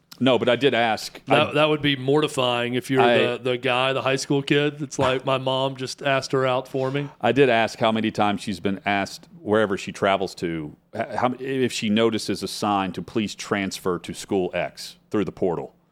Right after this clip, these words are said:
Speaker 2: Oh,
Speaker 1: And
Speaker 2: yeah.
Speaker 1: all the pitches for that. I'm like, "I'm sure you've been asked on dates, you've been asked to prom, you've been asked to weddings as a date,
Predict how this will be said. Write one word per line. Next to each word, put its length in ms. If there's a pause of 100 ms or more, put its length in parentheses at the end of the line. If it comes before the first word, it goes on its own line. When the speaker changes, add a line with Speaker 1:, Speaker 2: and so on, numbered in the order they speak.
(140)
Speaker 2:
Oh, 140
Speaker 1:
And 80
Speaker 2:
yeah. 60
Speaker 1:
all 120
the 80
pitches 440
for 180
that. 340
I'm 120
like, 160
"I'm 80
sure 180
you've 140
been 80
asked 240
on 160
dates, 340
you've 80
been 100
asked 200
to 60
prom, 460
you've 120
been 100
asked 240
to 80
weddings 480
as 140
a 40
date, 440